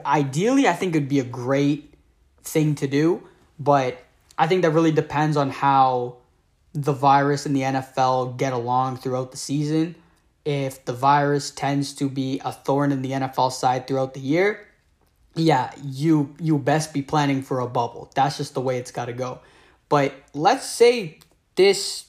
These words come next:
season goes fine and there's not many positive tests and all, then yeah, I think you're good to just keep it and, and keep the way the season's going. Another thing that I've been thinking about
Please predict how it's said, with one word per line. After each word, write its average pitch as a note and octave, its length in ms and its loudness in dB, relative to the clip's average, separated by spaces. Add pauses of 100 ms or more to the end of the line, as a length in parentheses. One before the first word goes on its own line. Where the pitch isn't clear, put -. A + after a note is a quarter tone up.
(180)
season F#3 480 -4
goes E3 300 2
fine D3 460 0
and C3 200 -6
there's C3+ 240 -2
not D#3 320 2
many D#3+ 420 -2 (220)
positive D3 540 0
tests - 320 0
and C#3 100 -2
all, B2 300 -4 (560)
then F#3+ 140 0
yeah, C#4+ 140 4
I G3+ 100 4
think C4 280 -2
you're A3+ 100 2
good F3+ 300 6
to D#3+ 80 -6
just D3+ 220 -4
keep - 300 -8
it - 220 -14 (280)
and, D3+ 240 -2
and C#3 200 -4
keep F#3 280 -6
the F3 80 2
way E3+ 180 2
the D#3 120 -4
season's D3+ 340 -4
going. C3+ 440 0 (640)
Another A#3+ 400 4
thing A3 260 0
that D#3 100 2
I've E3 180 4
been D#3 140 2
thinking D3+ 400 -2
about B2 520 -4